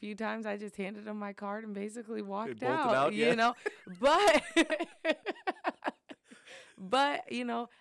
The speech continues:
Speaker 1: I kept five, four, three, two, one, go. Five,
Speaker 2: Right.
Speaker 1: four, three, two, one, go. And that's how I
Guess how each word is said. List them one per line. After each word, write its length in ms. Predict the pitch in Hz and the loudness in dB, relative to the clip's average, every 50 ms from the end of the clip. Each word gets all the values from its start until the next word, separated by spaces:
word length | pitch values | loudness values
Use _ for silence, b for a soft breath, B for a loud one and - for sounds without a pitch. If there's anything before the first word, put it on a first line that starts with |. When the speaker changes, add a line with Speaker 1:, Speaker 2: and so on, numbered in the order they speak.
| b b | b b
Speaker 1:
I 60 | 202 | -8
kept 240 | 196 247 247 247 247 _ _ _ _ | -6 -4 -6 -6 -8 _ _ _ _
five, 200 | - 220 226 220 | -4 -4 -4 -4
four, 120 | - 220 208 | -4 -8 -10
three, 200 | - - 208 196 | -6 -6 -8 -8
two, 160 | - 214 202 | -8 -10 -10
one, 200 | 190 185 165 156 151 | -10 -10 -14 -14 -6
go. 220 | 151 202 190 156 _ _ _ _ _ | -4 -4 -4 -4 _ _ _ _ _
Five, 140 | _ 214 226 220 | _ -2 -2 -2
Speaker 2:
Right. 60 | 202 | 0
Speaker 1:
four, 120 | 233 226 | -2 -4
three, 220 | 214 - 208 208 190 | -4 -6 -10 -10 -10
two, 180 | - 208 202 | -10 -12 -10
one, 240 | 190 196 196 180 160 | -10 -12 -12 -12 -10
go. 240 | 147 - 196 185 - - | -4 -4 -4 -4 -4 -8
And 140 | 175 170 175 | -8 -4 -4
that's 200 | 175 185 180 - | -4 -4 -6 -8
how 240 | 185 202 208 185 _ b b b b b b b _ | -12 -10 -10 -12 _ b b b b b b b _
I 280 | 165 165 180 170 180 | -10 -8 -8 -8 -10